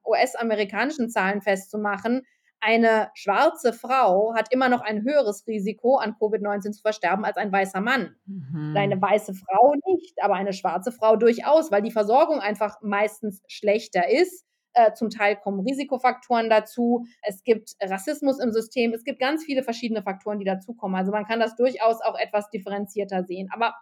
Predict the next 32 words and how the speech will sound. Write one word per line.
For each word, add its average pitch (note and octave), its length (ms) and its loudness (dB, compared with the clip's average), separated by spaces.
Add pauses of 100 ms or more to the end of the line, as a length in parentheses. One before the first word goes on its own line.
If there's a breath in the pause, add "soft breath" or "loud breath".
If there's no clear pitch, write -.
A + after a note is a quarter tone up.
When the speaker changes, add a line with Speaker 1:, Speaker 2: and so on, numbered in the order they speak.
(120)
Speaker 1:
wie B3 80 -10
gesagt, G#3+ 320 -2
am G#3+ 80 -10
Anfang C#4 540 -2
haben B3 140 4
wir B3 100 6
uns A#3+ 160 -2
vor G3 180 -2
allem A#3 260 2
auf A3 300 0
diese A3+ 220 2
Aspekte G3+ 400 -2
fokussiert. G#3 500 -6
Einerseits G#3+ 480 0
die G3+ 140 -6
Risikofaktoren A3+ 840 -2
und F#3+ 80 -2
andererseits F3+ 580 -6
die F#3 200 -10 (160)
biologischen F3 500 -4
Aspekte. - 560 -18 (420)
Speaker 2:
Nächste A3 400 0
Frage, D#3 460 -2
weil D#3+ 160 -4
Sie F3+ 80 -2
sagten F#3+ 320 -4
ja E3 60 -4
eben, F3+ 200 -2
Sie D#3 160 -4
haben E3 140 -4
auch D3+ 160 -6
Impfstudien A3 960 0